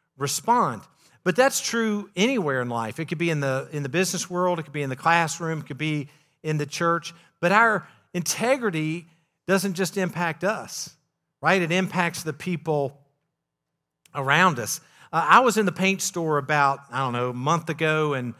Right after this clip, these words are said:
I go to the paint store a lot. I like to paint. My wife thinks there's something, you know, really wrong with me because I enjoy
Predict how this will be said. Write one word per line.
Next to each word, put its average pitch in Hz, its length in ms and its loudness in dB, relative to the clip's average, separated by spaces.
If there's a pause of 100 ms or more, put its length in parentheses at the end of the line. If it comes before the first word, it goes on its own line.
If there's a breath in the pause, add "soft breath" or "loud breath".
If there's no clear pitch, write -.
(420 soft breath)
I 226 80 4
go 277 120 2
to 247 60 4
the 180 60 0
paint 175 280 -4
store 147 240 -4
a 113 80 -4
lot. 110 360 -4 (440)
I 151 80 0
like 180 220 2
to 147 60 -6
paint. 135 360 -4
My 120 120 -2
wife 165 280 2
thinks 165 260 -2
there's 143 220 -6
something, 147 580 -6
you 147 120 -8
know, 123 80 -4
really 135 340 -2
wrong 127 340 -2
with 143 180 -8
me 147 240 -6
because 131 320 -8
I 123 120 -4
enjoy 139 520 -2